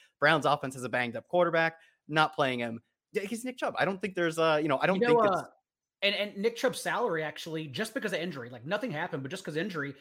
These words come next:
Speaker 2: it dropped eleven hundred, seventy-six hundred to sixty-five hundred on DraftKings since the last time he was available.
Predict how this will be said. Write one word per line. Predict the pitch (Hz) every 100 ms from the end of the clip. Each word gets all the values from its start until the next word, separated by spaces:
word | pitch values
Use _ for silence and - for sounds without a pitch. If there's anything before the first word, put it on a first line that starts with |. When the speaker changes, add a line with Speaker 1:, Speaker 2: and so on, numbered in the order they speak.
| -
Speaker 2:
it | 156
dropped | 120 170 185 160
eleven | 143 156 147
hundred, | 160 160 123
seventy-six | - 156 175 175 -
hundred | 170 170
to | 147
sixty-five | - - 160 151 156
hundred | 175 185 196 - -
on | 151
DraftKings | 135 131 165 - 214 220 - -
since | - 208 202
the | 190
last | 151 170 170 -
time | 160 156 185 214 - _
he | -
was | 170
available. | 147 139 139 131 98